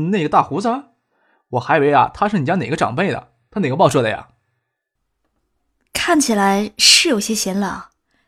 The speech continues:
Speaker 2: 新华社总社的。
Speaker 1: 崔玉曼有些不好意思。
Speaker 2: 上回跟他同事经过建业，就是想找张克了解一下漳州的情况，好去采访。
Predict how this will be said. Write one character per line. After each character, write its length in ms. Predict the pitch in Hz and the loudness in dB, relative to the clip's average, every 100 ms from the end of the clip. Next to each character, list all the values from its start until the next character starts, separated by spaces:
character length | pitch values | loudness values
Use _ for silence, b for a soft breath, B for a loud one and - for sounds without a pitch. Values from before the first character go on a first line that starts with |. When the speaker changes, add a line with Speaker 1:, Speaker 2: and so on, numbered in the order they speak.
| _ _ - | _ _ -4
Speaker 2:
新 300 | - 349 339 | 0 0 2
华 180 | 269 | 4
社 180 | 269 311 | 4 2
总 220 | 269 185 | 0 -2
社 260 | - - 285 | 0 2 2
的。 300 | - - - _ _ _ _ _ _ _ _ _ _ _ _ _ _ _ _ _ _ _ _ _ - | -2 -12 -18 _ _ _ _ _ _ _ _ _ _ _ _ _ _ _ _ _ _ _ _ _ -8
Speaker 1:
崔 200 | - 262 | 0 2
玉 80 | 147 | 2
曼 260 | 165 - - | 0 -2 -2
有 120 | 127 | -2
些 160 | 127 147 | 0 -2
不 120 | 214 | -2
好 180 | 113 123 | -4 -2
意 160 | 190 | -2
思。 280 | 120 107 - _ _ _ _ _ _ _ _ _ _ _ _ _ _ _ _ _ _ | -4 -8 -16 _ _ _ _ _ _ _ _ _ _ _ _ _ _ _ _ _ _
Speaker 2:
上 260 | - 277 254 | 2 4 4
回 520 | 220 208 214 214 - _ | 2 2 0 -2 -10 _
跟 120 | 269 | 4
他 100 | 262 | 4
同 200 | 277 214 | 4 2
事 160 | 214 233 | 2 2
经 160 | 262 247 | 4 4
过 100 | 214 | 4
建 300 | 240 220 233 | 2 2 2
业， 280 | 202 - _ _ _ _ - | 0 -2 _ _ _ _ -4
就 140 | 349 | 0
是 120 | 320 277 | 0 0
想 160 | 247 | 0
找 120 | 240 | 0
张 200 | 247 262 | 2 2
克 380 | 285 - 214 - - | 2 2 0 0 0
了 180 | 196 | 0
解 160 | 254 220 | 2 2
一 40 | |
下 140 | 196 208 | 2 0
漳 240 | 285 302 | 0 0
州 100 | 339 | 0
的 120 | 311 | -2
情 220 | - 175 190 | -2 -2 -4
况， 340 | - 220 190 | -2 -2 -2
好 220 | - - | -8 -10
去 140 | - 202 | -6 -6
采 220 | - - | 0 0
访。 320 | - - | 0 -6